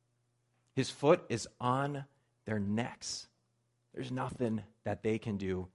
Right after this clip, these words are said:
to get to these believers and be snatched out of God's loving,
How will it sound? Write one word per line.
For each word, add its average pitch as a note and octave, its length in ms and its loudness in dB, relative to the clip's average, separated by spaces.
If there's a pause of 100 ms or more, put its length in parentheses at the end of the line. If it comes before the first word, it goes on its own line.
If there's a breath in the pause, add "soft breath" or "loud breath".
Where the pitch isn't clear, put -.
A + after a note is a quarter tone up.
(100)
to A2 100 -6
get G#2+ 340 -4
to - 180 -6
these F#2+ 240 -2
believers F#2 480 -6
and G#2 120 -6
be G#3 80 -2
snatched A2 580 -4 (160)
out A2+ 140 -4
of G2+ 160 -8
God's G2+ 500 -6 (380 soft breath)
loving, F#2+ 500 2